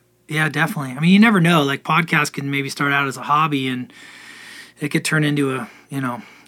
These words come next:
a full-on gig on its own, as, as could any of those other things you mentioned. So, but, and I do like that advice, and it was sort of similar.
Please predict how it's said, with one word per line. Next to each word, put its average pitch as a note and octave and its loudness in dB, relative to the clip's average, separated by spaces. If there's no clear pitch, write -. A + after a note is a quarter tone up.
a - -16
full-on C#3+ -2
gig C3 -2
on D3 -2
its C3+ -4
own, C#3+ 4
as, B2+ -4
as C#3 -4
could C3 -8
any C#3+ -2
of C3 -4
those C3 -4
other C3 -2
things C3 -6
you C3 -6
mentioned. B2 -6
So, C3 -10
but, E3+ -14
and E3+ 4
I E3+ 8
do G3+ 8
like E3+ 8
that D3+ 2
advice, C#3 0
and C3 -6
it C3 -12
was C3 -8
sort D3 -4
of C3 -8
similar. C#3 -2